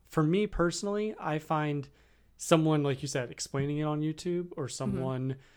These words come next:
Speaker 1: um, you know, having an online game who's kinda guiding you through the game make me feel much more confident in the tabletop game. And
Speaker 2: For
Speaker 1: it's,
Speaker 2: sure.
Speaker 1: it's really difficult being, like, that one person who doesn't know how to play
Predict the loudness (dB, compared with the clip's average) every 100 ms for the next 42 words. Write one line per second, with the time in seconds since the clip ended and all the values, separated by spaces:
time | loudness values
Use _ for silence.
0 | _ -6 -2 -2 -4 -6 -10 -8 2 4
1 | 4 2 0 0 0 0 2 2 2 2
2 | 0 -2 -8 -8 -8 -8 -6 -4 -2 -2
3 | 0 -2 -4 -6 -2 0 0 0 0 -2
4 | -6 -16 -20 -20 -14 -2 2 2 4 0
5 | 2 0 0 0 -2 -2 -6 -6 -6 -12
6 | -2 0 0 -2 -2 -2 -4 _ 0 2
7 | 2 0 2 0 -2 -8 -14 -10 -10 -10
8 | -12 -18 -8 0 0 0 -4 -4 -6 -10
9 | _ 2 2 0 -8 -14 -20 -20 -20 -20
10 | -20 -4 0 4 4 2 0 -2 -2 -2
11 | 0 2 2 0 -2 -4 -6 -20 -12 -2
12 | -2 0 0 0 0 0 0 -2 -6 -2
13 | -2 -2 -4 -4 -6 -6 0 2 2 0